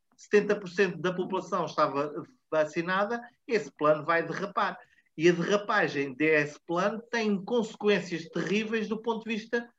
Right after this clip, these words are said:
da nossa economia. E tendo essas consequências,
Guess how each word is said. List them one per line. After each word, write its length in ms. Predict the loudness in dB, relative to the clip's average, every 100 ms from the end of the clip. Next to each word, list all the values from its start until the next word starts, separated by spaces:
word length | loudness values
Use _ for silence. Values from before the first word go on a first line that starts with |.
| _
da 80 | -2
nossa 280 | 0 -2 -2
economia. 580 | -2 -4 -2 -2 -2 -4 -12 _ -8
E 140 | -6 -2
tendo 280 | -2 0 0
essas 360 | -2 -4 -6 -8 -8 -8 -8
consequências, 720 | -4 -4 -4 -2 -2 -4 -10